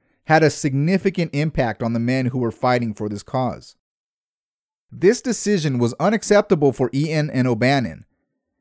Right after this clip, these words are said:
They marched over five hundred men across northern Africa to reach Dern. Once they arrived, they managed to capture the city in two and a half hours.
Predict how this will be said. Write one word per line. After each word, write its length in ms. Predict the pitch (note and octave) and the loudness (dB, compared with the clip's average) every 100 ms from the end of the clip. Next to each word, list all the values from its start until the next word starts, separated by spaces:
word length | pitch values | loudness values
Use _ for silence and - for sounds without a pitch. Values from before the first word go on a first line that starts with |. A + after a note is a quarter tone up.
| _ _ - | _ _ -8
They 260 | A2+ E3+ | 2 2
marched 480 | G#3 F3 E3+ C3 - | 4 4 4 2 0
over 240 | C#3 B2 B2+ | 0 0 0
five 420 | - C#3 D#3 F3+ | 0 2 2 0
hundred 280 | D#3+ D#3+ D3+ | 0 0 0
men 320 | C#3 C3+ A#2+ | 2 2 0
across 600 | B2 - - D3+ D#3 D3 | -2 -6 2 4 4 2
northern 320 | C3+ A#2 A#2 | 0 0 2
Africa 420 | A#2 A#2+ B2 G#2+ G#2 | 2 0 -2 -6 -6
to 60 | |
reach 320 | G#2 A2+ - | -4 -6 -6
Dern. 420 | - A#2+ G2 C2 - _ _ _ _ _ _ _ _ _ _ _ _ - | -2 0 -2 -6 -16 _ _ _ _ _ _ _ _ _ _ _ _ -2
Once 320 | B2+ F3 - | 2 4 4
they 160 | F#3 | 4
arrived, 640 | D#3+ B2+ D3 D3+ A2 G2 - _ _ - | 4 6 6 6 2 -4 -10 _ _ -2
they 180 | C#3+ G#3 | 2 2
managed 540 | G3+ F3+ F#3 G3 - | 2 2 2 -2 -2
to 80 | D3+ | -6
capture 460 | - D#3 E3 - D3 | -2 -2 -2 -2 -2
the 100 | A2+ | -2
city 380 | - B2 A#2 | -2 -2 -2
in 140 | G#2+ A2 | -4 -6
two 300 | - F#3+ G3 | -2 2 2
and 80 | E3 | 2
a 60 | |
half 280 | C3+ C3+ A#2+ | 0 -2 -2
hours. 520 | A#2+ B2 G#2 - - | 0 0 -2 -6 -18